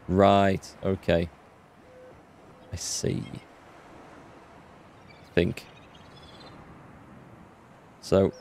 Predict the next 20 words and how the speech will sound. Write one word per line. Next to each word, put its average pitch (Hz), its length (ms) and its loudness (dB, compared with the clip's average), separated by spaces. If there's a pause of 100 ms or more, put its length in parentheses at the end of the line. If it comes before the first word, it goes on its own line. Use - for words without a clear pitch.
can 101 100 -2
I 98 80 4
build 117 380 4
a - 80 -4
modification 87 720 -2
station? 87 420 -2
That's - 200 -4
the 87 80 -4
next - 280 -4
thing. 92 240 0 (1900)
Base 98 220 2
pieces, 151 1000 0 (100)
base 87 300 0
rooms, 110 600 2 (840)
base - 220 -12
walls, 101 540 2
modules. 95 760 2 (2250)
Exterior, - 340 0
other, 101 440 2
interior. 98 720 0